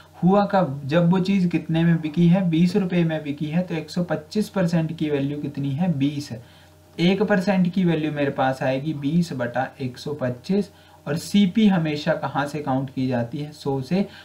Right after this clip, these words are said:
तो गुणा करेंगे सौ से, पच्चीस से पाँच बार कटेगा, पच्चीस से चार बार, और पाँच से बीस कटेगा चार बार, चार को चार से करेंगे सोलह। इसका मतलब वो चीज़ सोलह रुपए में खरीदी थी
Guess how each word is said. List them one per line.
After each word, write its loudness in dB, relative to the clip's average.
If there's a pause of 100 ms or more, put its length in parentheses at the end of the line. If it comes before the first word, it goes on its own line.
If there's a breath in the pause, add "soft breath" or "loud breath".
(140)
तो -2
गुणा 0
करेंगे 0
सौ -2
से, -8
पच्चीस -2
से 2
पाँच -2
बार 0
कटेगा, -2
पच्चीस -6
से 0
चार -2
बार, 0
और -2 (180)
पाँच 0
से -2
बीस -2
कटेगा -2
चार -2
बार, -2
चार -4
को -4
चार -2
से -10
करेंगे 0
सोलह। -2 (380 loud breath)
इसका -2
मतलब 0 (1040)
वो 0
चीज़ 2
सोलह 2
रुपए 0
में -2
खरीदी 0
थी 2